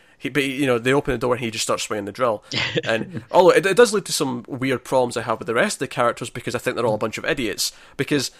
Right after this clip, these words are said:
Speaker 1: the one
Speaker 2: Oh,
Speaker 1: guy,
Speaker 2: yeah.
Speaker 1: who, the one guy who's, well, there's two guys that are left, but one of them, Duncan, he dies quite quickly at this point. So
Speaker 2: Mm-hmm.
Speaker 1: the, the main boyfriend and the main
Speaker 2: Which
Speaker 1: girl.
Speaker 2: I don't really feel too bad about, 'cause he was kind of a creep too.
Speaker 1: He was a bit of a creep. We'll talk more about him. I've, I've got things to say about Duncan.
Speaker 2: <laughs>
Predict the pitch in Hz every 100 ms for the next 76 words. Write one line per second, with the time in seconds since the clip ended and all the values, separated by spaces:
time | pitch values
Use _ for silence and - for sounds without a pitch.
0 | - 147 208 226 175 170 156 - 147 170
1 | 220 190 165 170 151 143 123 135 131 -
2 | 151 120 113 87 107 - 120 139 131 120
3 | 135 139 127 120 120 110 - 107 - 101
4 | - - 104 - 95 - - 135 120 139
5 | 151 151 180 180 147 139 - 113 110 139
6 | - - - 131 - 131 147 131 131 113
7 | 120 110 110 101 98 104 101 - 101 311
8 | - 113 107 107 - 104 - 131 117 -
9 | - - 156 170 139 117 113 - 107 127
10 | 160 143 127 101 110 107 - 123 143 -
11 | 120 - 117 110 143 104 101 135 -